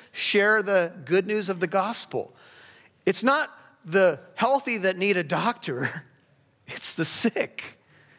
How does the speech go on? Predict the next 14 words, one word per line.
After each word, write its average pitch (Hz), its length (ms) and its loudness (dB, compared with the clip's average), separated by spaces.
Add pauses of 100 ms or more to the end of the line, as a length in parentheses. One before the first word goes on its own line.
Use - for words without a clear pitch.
(1000)
So 233 180 2
think 254 340 0
about 196 480 2
where 190 160 2
you've 208 300 -2
been 190 160 0
sharing 190 440 0
your 185 140 -4
faith 180 420 0
and 139 140 -6
maybe 202 300 -2
widen 170 480 0
that 139 200 -2
circle. - 540 -6